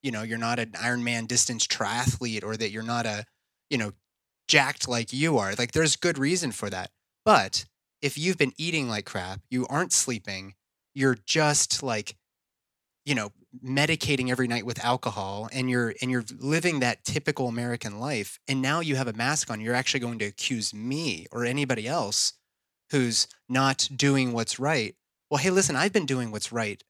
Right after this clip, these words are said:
for the last thirty-six years. I've been, like, super focused on how I move and what I eat and how, you know, what type of water I drink. Like, I've been doing all of those things from the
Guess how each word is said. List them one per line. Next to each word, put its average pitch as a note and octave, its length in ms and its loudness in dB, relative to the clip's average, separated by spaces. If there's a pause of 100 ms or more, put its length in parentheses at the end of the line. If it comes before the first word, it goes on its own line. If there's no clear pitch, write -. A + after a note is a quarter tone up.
(300)
for - 80 -2
the B2 120 0
last A2 280 0
thirty-six A#2 540 -2
years. B2+ 460 -4 (200)
I've D#3+ 280 6
been, C3 180 0
like, G#2 240 -6 (600)
super - 720 4
focused - 680 0 (400)
on A2 340 -4 (140)
how C#3+ 300 4
I C3 80 4
move G#2+ 460 -4
and A2+ 200 -8
what B2 180 2
I A#2+ 100 2
eat G2+ 300 -8
and G2+ 380 -10
how, C3 460 0
you A2 60 -4
know, G2 60 -4
what A2+ 280 -4
type D#3 240 0
of A2 120 -10
water B2+ 360 2
I G#2+ 80 0
drink. G2+ 260 -6
Like, A#2+ 180 -4
I've G3 200 0
been G#3+ 120 0
doing E3+ 240 -2
all C#3 220 -2
of C#3+ 80 -4
those C3+ 260 2
things A2 440 -2
from - 200 -2
the A2+ 120 -2